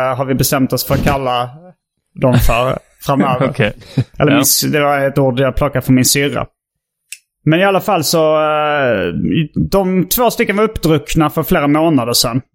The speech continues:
Speaker 1: Och jag har ingen aning om vem som hade druckit upp dem.
Speaker 2: Ja.
Speaker 1: Eh, sen nu när jag hade,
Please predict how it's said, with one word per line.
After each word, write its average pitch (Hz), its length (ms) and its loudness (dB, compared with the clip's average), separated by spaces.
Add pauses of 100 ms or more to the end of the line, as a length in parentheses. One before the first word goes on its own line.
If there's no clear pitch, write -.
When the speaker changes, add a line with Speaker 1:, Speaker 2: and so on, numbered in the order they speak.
(360)
Speaker 1:
Och 151 80 2
jag 139 100 2
har 143 120 -2
ingen 156 300 2
aning 147 220 2
om 131 60 0
vem 131 140 0
som 135 140 0
hade 127 140 0
druckit 135 260 0
upp - 180 -2
dem. - 200 -4 (460)
Speaker 2:
Ja. 120 220 0 (1600)
Speaker 1:
Eh, 131 520 2 (600)
sen 185 340 4
nu 190 260 4
när 156 200 2
jag 151 80 0
hade, 143 500 -2